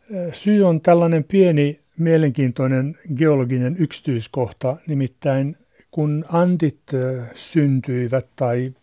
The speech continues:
kehittyvät edelleen mannerlaattojen törmäyksestä,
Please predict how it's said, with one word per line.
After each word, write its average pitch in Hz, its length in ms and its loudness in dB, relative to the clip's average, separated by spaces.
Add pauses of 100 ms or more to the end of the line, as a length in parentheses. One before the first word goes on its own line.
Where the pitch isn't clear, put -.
(200)
kehittyvät 135 640 -6
edelleen 151 600 -2 (520)
mannerlaattojen 135 840 0
törmäyksestä, 127 920 0